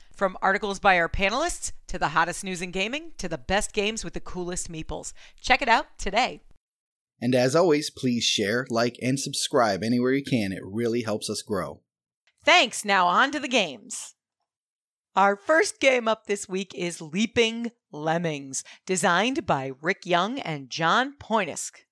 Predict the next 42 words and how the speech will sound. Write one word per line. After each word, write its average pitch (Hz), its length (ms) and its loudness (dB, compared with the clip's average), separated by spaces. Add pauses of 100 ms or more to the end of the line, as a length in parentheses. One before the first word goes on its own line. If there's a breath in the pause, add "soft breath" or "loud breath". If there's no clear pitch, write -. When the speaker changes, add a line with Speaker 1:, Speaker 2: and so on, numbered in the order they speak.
Speaker 1:
published 277 460 0
by 147 180 0
G 156 240 -6
M 151 140 -6
T 170 180 -10
Games 233 380 -2
in 196 100 -6
two 185 140 -6
thousand 165 380 0
and 139 140 -10
ten. 185 260 -2 (360 loud breath)
Number 214 240 2
of 190 80 -4
players, 156 480 -2
two - 140 -6
to 147 100 -10
six, - 380 -2 (240 loud breath)
ages 196 260 0
thirteen 262 460 -2
and 180 120 0
up, 240 200 2 (200 soft breath)
runtime 302 520 2
ten 220 260 0
to 196 120 -2
fifteen 220 760 -2
minutes 214 420 0
per - 220 0
player. 262 540 2 (360)
Okay, 262 380 4
when 254 180 -2
we 233 120 0
put 226 240 0
this 220 160 -2
game 233 260 4
under 254 160 2
the 254 80 0
microscope, 269 600 2
what - 120 2
were 185 160 2
our 156 160 2
first 190 460 -4
impressions? 165 880 -2